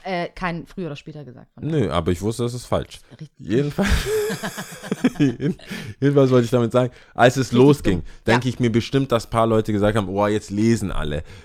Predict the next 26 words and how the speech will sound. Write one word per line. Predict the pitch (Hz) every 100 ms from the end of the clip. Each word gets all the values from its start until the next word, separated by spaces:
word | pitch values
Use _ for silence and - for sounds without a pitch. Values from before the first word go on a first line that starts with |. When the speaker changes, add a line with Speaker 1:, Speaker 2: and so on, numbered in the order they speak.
| -
Speaker 2:
Jetzt, | 98 - 80
was, | 90 113 - -
also, | 104 104 101 - -
wie | 104
soll | 113
man | 113 107
da | 104
jetzt | 107 101
noch | 107
kommunizieren? | - 107 104 - 82
Jetzt | 87 -
sind | 110
alle | 92 110 107
wieder | 110
besserwisserisch. | 101 80 - 80 82 - 90 90
Jetzt | 107 -
ist | 110 -
das.“ | 87 -
Ich | - 107
glaube, | 117 135 123 -
viele, | 160 160 147 143 -
viele | 143 135 131
große, | 127 117 123 120 117 113 64 98 98 - -
äh, | 85
ähm, | 90
Erfindungen | 69 92 147 147 139 131 131